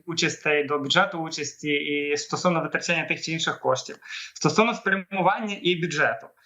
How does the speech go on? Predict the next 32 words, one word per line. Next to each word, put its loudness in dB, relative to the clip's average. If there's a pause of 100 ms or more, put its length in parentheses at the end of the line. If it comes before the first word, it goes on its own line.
(180)
По-перше, 2
у -2
нас 2
бюджет -2
схвалюється -2
місцевою 0
радою. 0 (460)
І -2
депутати 4
місцевої -2
ради 0 (400)
колективно 2
приймають 0
рішення 0
про -2
виділення 0
коштів 0
на -6 (240)
той 4
чи -2
інший -2
об'єкт. 0 (880)
Е, 2
але, 2 (220)
е, 2
під -2
час 2
бюджетного -2
періоду 2
у -2
нас 2
дозволені-, -2